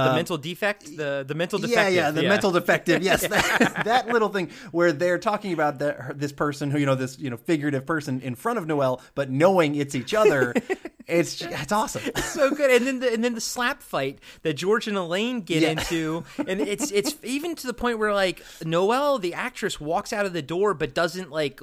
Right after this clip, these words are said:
Speaker 2: lock eyes with them while they're slapping. It gives them a, the
Speaker 1: Yep.
Speaker 2: actors enough time to kinda, like, stop. It was just, everything was, was timed and, and
Speaker 1: Yeah.
Speaker 2: very,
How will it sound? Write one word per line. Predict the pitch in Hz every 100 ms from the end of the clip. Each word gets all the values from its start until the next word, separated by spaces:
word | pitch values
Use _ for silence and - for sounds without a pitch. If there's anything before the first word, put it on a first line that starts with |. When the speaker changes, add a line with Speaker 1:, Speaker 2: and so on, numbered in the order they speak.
| 131 -
Speaker 2:
lock | 147 160 -
eyes | 139 165 170 151
with | 143 135
them | 135 123
while | 135 143
they're | 131
slapping. | 123 - 151 156 151 131
It | 117
gives | 147 139
them | 139
a, | 127 - -
the | 131
Speaker 1:
Yep. | 139 120
Speaker 2:
actors | 147 131
enough | 135 -
time | 151 139
to |
kinda, | 143 135 123
like, | 117
stop. | - - 202 202
It | 196
was | 220 170 - - _
just, | 311 -
everything | 220 254 254 - 170 135
was, | 113 104 -
was | 135 123
timed | - 185 202 208 208 202 -
and, | 135 127 123 127
and | 131 123 120
Speaker 1:
Yeah. | 302
Speaker 2:
very, | 135 233 254 254 220